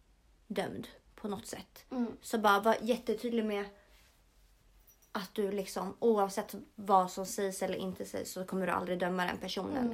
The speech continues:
Speaker 1: Utan alltid försöka hjälpa den, för det är din bästa vän.
Speaker 2: Ja. Fast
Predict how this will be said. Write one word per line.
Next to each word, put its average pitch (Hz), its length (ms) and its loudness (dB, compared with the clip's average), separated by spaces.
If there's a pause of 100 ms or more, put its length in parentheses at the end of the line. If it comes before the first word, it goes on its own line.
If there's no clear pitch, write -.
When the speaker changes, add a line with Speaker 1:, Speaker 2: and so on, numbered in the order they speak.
Speaker 1:
Utan - 220 -6
alltid 185 600 -2
försöka 175 380 -6
hjälpa 180 280 -4
den, 185 160 -6
för 190 80 -10
det 185 60 -4
är 180 80 -6
din 185 140 -4
bästa - 220 -8
vän. 247 360 -8
Speaker 2:
Ja. 240 260 -2 (560)
Fast - 580 -6